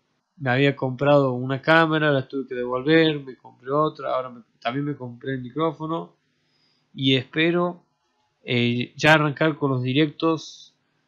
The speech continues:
La semana que viene me va a ser imposible, la otra semana recién capaz que ya arranque de vuelta con los directos.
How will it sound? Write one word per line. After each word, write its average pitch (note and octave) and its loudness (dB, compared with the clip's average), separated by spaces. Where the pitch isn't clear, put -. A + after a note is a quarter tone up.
La C3+ 4
semana E3 0
que D#3+ -6
viene D#3+ 2
me C#3 0
va C#3+ 2
a C#3+ -2
ser D3+ -4
imposible, C#3+ -2
la C3 4
otra F3+ 0
semana E3+ -4
recién C3+ -6
capaz B2 -8
que A#2 -18
ya A#2+ 0
arranque B2+ -4
de B2 -6
vuelta B2 -4
con A#2 -16
los G#2+ -16
directos. A2+ -8